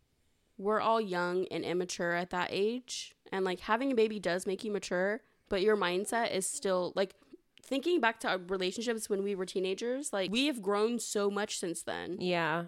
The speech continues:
Speaker 2: I would not say having a baby makes you mature. It forces you to act, try to act mature.
Speaker 1: Yeah.
Speaker 2: But, like,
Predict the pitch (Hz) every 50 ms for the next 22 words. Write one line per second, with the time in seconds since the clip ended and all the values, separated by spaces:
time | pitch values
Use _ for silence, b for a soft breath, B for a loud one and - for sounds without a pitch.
0 | - - - 190 208 240 247 196 196 180 180 - 180 - - 156 156 160 165 160
1 | 156 160 160 156 151 151 156 156 156 147 - - - 160 160 - - 165 156 143
2 | - - - - 240 269 320 370 330 294 233 196 202 196 185 180 - 185 170 -
3 | _ _ _ - - - 185 190 254 294 - - - - 202 - - - 214 196
4 | - - 170 247 262 - 196 170 165 - 175 165 165 170 170 170 175 185 185 -
5 | _ _ - 208 190 185 180 175 170 147 120 - -